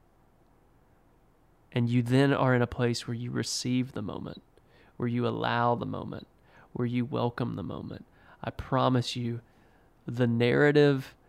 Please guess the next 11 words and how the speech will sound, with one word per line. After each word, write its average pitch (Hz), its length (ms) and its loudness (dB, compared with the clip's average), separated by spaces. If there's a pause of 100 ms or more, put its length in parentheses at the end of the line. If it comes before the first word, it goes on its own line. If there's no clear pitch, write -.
(280)
and 120 160 0
the 117 40 0
story 127 880 0 (600)
that 120 140 -4
you 127 140 -2
will 120 100 0
start 123 560 -2
laying 123 560 2
over 127 360 2
your 117 200 -2
moments, 113 680 -6